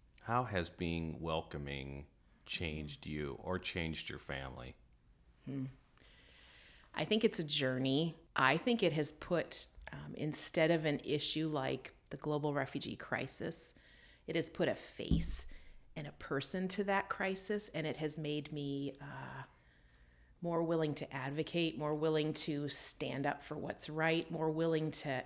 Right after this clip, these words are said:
Speaker 2: empathize. I think it's given me courage that I wouldn't have had, because I think I would have put that in a box like, "Oh, the global refugee crisis or homelessness."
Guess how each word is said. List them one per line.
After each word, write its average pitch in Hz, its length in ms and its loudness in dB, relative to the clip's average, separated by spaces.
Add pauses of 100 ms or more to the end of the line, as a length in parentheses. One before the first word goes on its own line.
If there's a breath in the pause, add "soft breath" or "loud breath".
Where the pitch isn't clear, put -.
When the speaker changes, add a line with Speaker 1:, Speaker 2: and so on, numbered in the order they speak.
Speaker 2:
empathize. 156 1160 -2 (100)
I - 80 0
think 185 220 0
it's 185 180 2
given 170 280 0
me 147 100 0
courage 156 520 0
that 156 100 4
I 147 100 2
wouldn't 160 300 0
have 160 100 -2
had, 165 480 0
because 170 260 0
I 151 120 6
think 190 200 0
I 175 80 8
would 165 140 4
have 143 140 -2
put - 220 0
that 165 180 6
in 147 100 0
a 139 40 -4
box 165 440 4
like, - 180 -2
"Oh, 262 180 2
the 190 80 0
global 196 300 2
refugee 180 360 0
crisis - 480 -4 (800 loud breath)
or - 100 4
homelessness." - 680 2